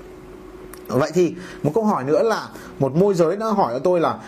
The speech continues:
thế theo anh thì để mà em có những cái, à, giao dịch đều đặn và ổn định thì, à, em nên sở hữu bao nhiêu thông tin bất động sản? À, thì câu trả lời của tôi là ở đây là gì?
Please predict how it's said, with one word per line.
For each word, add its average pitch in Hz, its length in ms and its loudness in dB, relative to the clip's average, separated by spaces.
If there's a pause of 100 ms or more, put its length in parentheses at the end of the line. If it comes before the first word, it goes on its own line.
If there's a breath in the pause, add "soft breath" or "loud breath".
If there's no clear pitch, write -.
(160 loud breath)
thế 180 100 4
theo 214 300 0
anh 196 240 0
thì 143 140 4
để 123 300 2
mà 117 100 0
em 160 200 -2
có 156 120 0
những 180 140 -6
cái, 139 420 -2
à, 113 120 -2
giao 156 240 -2
dịch 151 180 0 (100)
đều 135 180 4
đặn 165 200 0
và 123 80 0
ổn 123 160 2
định 180 280 0
thì, 135 280 2 (320 loud breath)
à, - 100 -4
em 165 140 0
nên 175 120 4
sở 160 160 2
hữu 147 180 4
bao 190 180 0
nhiêu 196 360 2
thông 190 160 0
tin 185 180 2
bất 202 80 0
động - 160 -2
sản? - 140 -2 (680)
À, 90 80 -6 (420 loud breath)
thì 131 80 2
câu 240 300 2
trả 165 120 0
lời 151 200 4
của 127 100 -2
tôi 175 180 2
là 143 60 4
ở 123 80 4
đây 156 100 2
là 147 100 2
gì? 117 160 -4